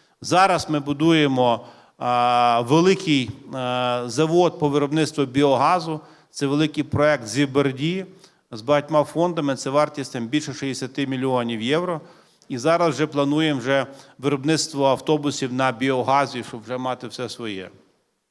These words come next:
Оце когенераційні установки спільно з нашими литовськими, з нашими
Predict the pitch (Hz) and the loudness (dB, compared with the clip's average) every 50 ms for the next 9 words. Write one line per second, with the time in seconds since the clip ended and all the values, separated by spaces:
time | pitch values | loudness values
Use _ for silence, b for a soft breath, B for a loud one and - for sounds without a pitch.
0 | _ _ _ B B B B B B B B 123 113 - - 170 175 175 175 165 | _ _ _ B B B B B B B B -14 -10 -6 -2 0 2 4 4 2
1 | 156 139 - 151 147 156 156 165 165 160 156 - 180 170 160 156 151 151 143 - | 2 0 0 0 0 0 0 0 0 -2 -2 -2 0 0 0 0 0 -2 -2 -4
2 | 156 151 165 196 208 196 - 180 151 - - 160 151 151 139 123 147 151 147 - | -4 -2 0 0 0 0 -4 -8 -10 -8 -6 -4 -4 -4 -4 -2 0 0 0 0
3 | - 147 151 151 147 147 160 196 196 175 - - 180 170 156 151 160 160 151 139 | -2 -4 -4 -4 -4 -2 -2 -2 -4 -4 -6 -10 -10 -10 -6 -4 -4 -4 -4 -4
4 | - - 180 156 - - 156 156 151 131 | -6 -4 -4 -4 -4 -2 -2 0 0 -2